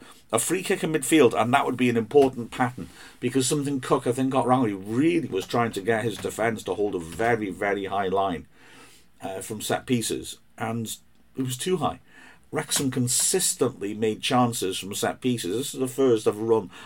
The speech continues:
of five set pieces in a row, a lot of them innocuous free kicks on the halfway line, which led to chances, and then ultimately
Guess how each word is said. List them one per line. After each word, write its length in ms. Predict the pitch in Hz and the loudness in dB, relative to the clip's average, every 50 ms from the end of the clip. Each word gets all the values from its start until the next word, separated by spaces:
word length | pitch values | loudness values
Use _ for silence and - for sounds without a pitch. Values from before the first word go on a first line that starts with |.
| - | -8
of 100 | - 95 | -6 -4
five 540 | - - - - 143 139 147 147 151 139 131 | -2 -2 0 2 2 2 4 2 0 0 -2
set 240 | 127 - 127 127 - | 0 0 0 0 -2
pieces 400 | - 143 127 117 - 117 110 107 | -2 -2 -2 -2 0 -2 -4 -4
in 60 | 98 | -2
a 60 | 98 | 0
row, 200 | 110 123 120 110 | 4 6 8 8
a 0 | |
lot 140 | 110 131 123 | 8 6 6
of 60 | - | 4
them 120 | 139 131 131 | 2 2 4
innocuous 440 | 127 131 127 127 - 131 117 120 | 4 4 4 4 2 -2 -2 0
free 140 | - 127 127 | 0 0 0
kicks 260 | 123 127 139 139 - | 2 2 0 0 0
on 60 | 139 113 | -2 2
the 60 | 104 | 4
halfway 360 | 107 113 113 - 120 123 127 | 4 4 4 4 4 4 4
line, 280 | 123 117 92 82 80 - - - - - | 4 4 2 0 -4 -10 -14 -16 -10 0
which 220 | - 127 127 127 - | 6 6 6 8 8
led 180 | 127 117 117 | 6 6 6
to 80 | 120 117 | 4 2
chances, 460 | - - 139 131 131 123 123 - 101 | 0 2 4 4 4 4 2 0 -2
and 80 | 92 95 | 0 0
then 160 | 110 110 110 | 2 6 6
ultimately 600 | 117 127 127 135 110 90 85 - 92 101 107 107 | 6 6 6 2 -2 -2 -2 -2 -2 -2 -2 -2